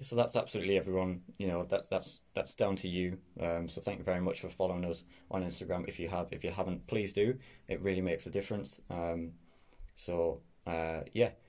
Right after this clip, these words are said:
that, that's kind of why we started the, uh, the, the Seahawks U K page. Where we see the page going, um, well, hopefully we, it, it just continues to, to grow. Uh, we're seeing great growth. Over one thousand one hundred of you have followed us on Instagram, which is just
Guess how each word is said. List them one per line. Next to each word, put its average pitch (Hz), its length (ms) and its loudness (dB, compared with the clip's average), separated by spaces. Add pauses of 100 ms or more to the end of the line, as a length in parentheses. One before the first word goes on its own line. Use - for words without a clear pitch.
(120)
that, - 180 0
that's 104 200 0
kind 113 260 0
of 92 60 0
why 95 140 6
we 90 60 0
started 85 400 0
the, 87 240 0
uh, 87 240 0 (140)
the, 87 420 -6 (100)
the 95 80 -6
Seahawks 92 400 -4
U 92 120 -2
K 85 220 -2
page. 92 580 0 (560)
Where 120 260 6
we 120 80 2
see 117 180 2
the 101 80 0
page 101 380 0
going, 127 520 4
um, 90 500 0 (720)
well, 80 260 0
hopefully 95 440 4
we, 98 160 -2 (160)
it, 101 240 -2
it 98 140 -2
just - 180 -6
continues 101 560 0
to, 101 280 2
to - 160 -4
grow. 101 520 2
Uh, 90 140 2
we're 90 100 -2
seeing 92 260 0
great 98 300 4
growth. 98 480 4 (400)
Over 90 200 0
one 98 240 2
thousand 95 400 2
one 95 160 0
hundred 98 340 0 (280)
of 98 140 -2
you 95 140 4
have 87 140 -2
followed 95 280 4
us 92 140 0
on 95 80 2
Instagram, 95 500 0
which - 160 -6
is 85 120 -4
just - 260 -4